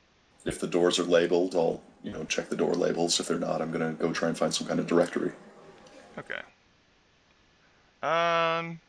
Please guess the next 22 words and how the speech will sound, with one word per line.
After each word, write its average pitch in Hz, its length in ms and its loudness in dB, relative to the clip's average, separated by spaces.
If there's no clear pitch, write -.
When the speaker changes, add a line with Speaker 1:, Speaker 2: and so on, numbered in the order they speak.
Speaker 2:
spend 156 340 -4
some 139 140 -6
time 123 500 0
wandering 110 420 -4
around 104 340 -4
this 104 180 -8
floor. 104 640 -12
Uh, 98 460 -4
doesn't 117 340 -2
look 113 240 -6
like, 104 340 0
uh, 95 440 0
the 101 120 -10
records 104 460 -4
that 104 140 -2
you 95 120 -8
might 95 200 -4
be 95 80 -10
searching 95 400 -14
for 92 520 -8
are 98 320 -4
kept - 440 -4